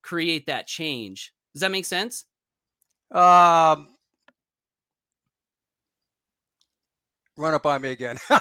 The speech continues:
Speaker 1: Okay.
Speaker 2: You have a very
Speaker 1: Yeah. <clears throat> So, so here,
Speaker 2: flowery
Speaker 1: here,
Speaker 2: way of
Speaker 1: here,
Speaker 2: putting
Speaker 1: here,
Speaker 2: it.
Speaker 1: here, here's the bottom line is that, you know, Jim Rohn said, "Affirmation without discipline is the beginning of delusion." You know, if you
Speaker 2: Mm-hmm.
Speaker 1: say, "I am this, I am this, I am this,"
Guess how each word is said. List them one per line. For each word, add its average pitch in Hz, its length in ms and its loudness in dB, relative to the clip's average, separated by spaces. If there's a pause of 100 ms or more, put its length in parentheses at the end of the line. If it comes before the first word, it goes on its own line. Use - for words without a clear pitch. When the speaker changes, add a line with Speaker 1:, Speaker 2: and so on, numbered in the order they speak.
(340)
Speaker 1:
Okay. 220 320 2 (460)
Speaker 2:
You 220 80 0
have 165 80 -2
a 160 60 -8
very 165 100 0
Speaker 1:
Yeah. 165 240 2 (220)
<clears throat> 180 200 -8
So, 220 320 2
so 220 200 -2
here, 285 180 -4
Speaker 2:
flowery 165 340 2
Speaker 1:
here, 151 60 -4
Speaker 2:
way 151 120 -2
of - 20 0
Speaker 1:
here, - 80 -4
Speaker 2:
putting 151 240 -2
Speaker 1:
here, 165 100 -2
Speaker 2:
it. - 20 -8
Speaker 1:
here, 220 100 -8 (100)
here's 226 280 -2
the 196 80 -8
bottom 180 300 0
line 160 300 -4
is 139 160 -10
that, 139 340 -4 (400)
you 165 100 -8
know, 156 180 -2
Jim 180 220 -6
Rohn 170 160 -4
said, 160 380 -2
"Affirmation 165 560 -8
without 139 280 -8
discipline 139 480 -12
is 120 140 -14
the 117 80 -18
beginning 165 600 -10
of 185 180 -12
delusion." 123 840 -10
You 147 100 -2
know, 170 100 -2
if - 120 -8
you - 60 -6
Speaker 2:
Mm-hmm. - 80 -8
Speaker 1:
say, 147 340 -4
"I 240 200 -8
am 240 160 -8
this, 233 220 -6
I 220 120 -6
am 214 100 -8
this, 220 220 -8
I 208 80 -6
am 202 160 -8
this," 233 260 -4